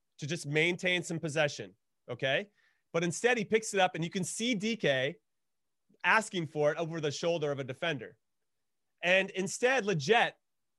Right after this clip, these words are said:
and this is where you talk about having mature players and experienced players on the field, he should know better that the game's gotten away from us for a few minutes. Let's just keep it. Let's slow it down. Let's make sure we can transition with all of our numbers.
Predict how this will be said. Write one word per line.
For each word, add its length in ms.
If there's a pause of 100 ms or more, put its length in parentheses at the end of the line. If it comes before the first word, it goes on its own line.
and 120
this 140
is 80
where 120
you 80
talk 240
about 300 (300)
having 320
mature 800 (160)
players 500
and 80
experienced 480
players 240
on 80
the 80
field, 420 (380)
he 280
should 260
know 200
better 480 (360)
that 100
the 60
game's 320
gotten 200
away 200
from 180
us 100
for 160
a 40
few 160
minutes. 340
Let's 420
just 400
keep 300
it. 180 (560)
Let's 220 (100)
slow 240
it 100
down. 360
Let's 240
make 240
sure 120
we 80
can 120
transition 480
with 100
all 180
of 60
our 100
numbers. 520